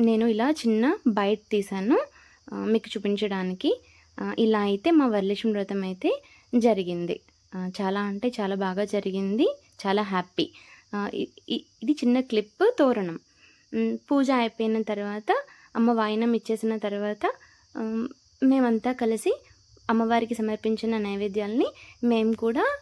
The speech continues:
ఆ, భోజనాలలో పెట్టుకొని తినేసాం. మ్, పూజలో కానీ, ఫెస్టివల్స్‌కి కానీ, ఏదైనా శుభకార్యాలు కానీ అందరూ కలిసి ఒకే చోటన, ఆ, కలిసి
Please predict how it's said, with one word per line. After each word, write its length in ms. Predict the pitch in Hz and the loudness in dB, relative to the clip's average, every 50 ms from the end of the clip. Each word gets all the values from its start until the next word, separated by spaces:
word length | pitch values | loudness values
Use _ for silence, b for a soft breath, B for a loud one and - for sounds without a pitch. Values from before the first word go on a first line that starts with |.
| - - - - | -10 -14 -10 -8
ఆ, 580 | 226 214 208 208 208 202 202 202 202 202 214 - - _ - - _ _ _ - | -6 -6 -6 -6 -6 -6 -6 -4 -4 -6 -6 -8 -10 _ -20 -20 _ _ _ 0
భోజనాలలో 640 | 240 240 233 226 208 226 220 214 214 208 214 220 220 | 2 4 2 2 2 0 -2 0 0 -2 -2 -2 -2
పెట్టుకొని 500 | - 220 202 - - - 254 277 370 605 - b b b b b b b - | -4 -6 -8 -10 -6 0 2 2 2 2 0 b b b b b b b 2
తినేసాం. 640 | 381 359 311 262 233 - - - 196 185 180 - - _ b b b b b b b - | 4 4 4 2 0 -4 -10 -12 -10 -10 -10 -10 -12 _ b b b b b b b -8
మ్, 200 | 214 214 214 220 208 _ _ _ _ _ - - | -6 -6 -6 -6 -8 _ _ _ _ _ -8 -2
పూజలో 600 | 240 247 254 254 277 311 302 285 285 320 359 - - _ _ _ _ - 220 | 0 2 2 2 4 2 4 4 4 2 0 -2 -4 _ _ _ _ -6 -2
కానీ, 360 | 240 226 214 214 220 220 226 226 | -2 0 0 2 2 2 0 0
ఫెస్టివల్స్‌కి 720 | - 226 208 - - - 254 254 262 262 262 - - 233 | -2 -4 -8 -6 -4 -2 0 0 0 0 0 -2 -6 -6
కానీ, 540 | - 226 202 202 196 202 202 202 208 - - | -4 -6 -6 -4 -4 -2 -2 -2 -2 -2 -2
ఏదైనా 240 | 214 202 208 220 233 | -2 -2 0 0 -2
శుభకార్యాలు 540 | 226 214 - - - 233 233 254 247 240 | -2 -6 -8 -6 -6 -4 -2 -2 -2 -4
కానీ 320 | 226 - 214 214 214 226 - - | -4 -4 -2 -2 -2 -2 -2 -4
అందరూ 500 | 190 185 196 202 233 262 339 349 339 339 | -4 -2 0 0 2 4 4 4 2 2
కలిసి 420 | - 226 202 202 202 - 247 247 | -2 -4 -6 -6 -4 -2 -2 -2
ఒకే 360 | 214 196 - - 254 285 302 - 269 | -2 -2 -4 -2 0 0 2 2 0
చోటన, 460 | 247 226 - 202 202 208 214 247 302 B B B B B B B B B B 226 | -2 -2 -2 -6 -6 -4 -4 -4 -6 B B B B B B B B B B -6
ఆ, 220 | 220 214 208 214 208 - | -4 -4 -4 -6 -6 -4
కలిసి 640 | 233 220 226 220 - - 269 262 262 262 254 240 | -2 -2 -2 -2 -2 -2 0 0 0 0 -2 -4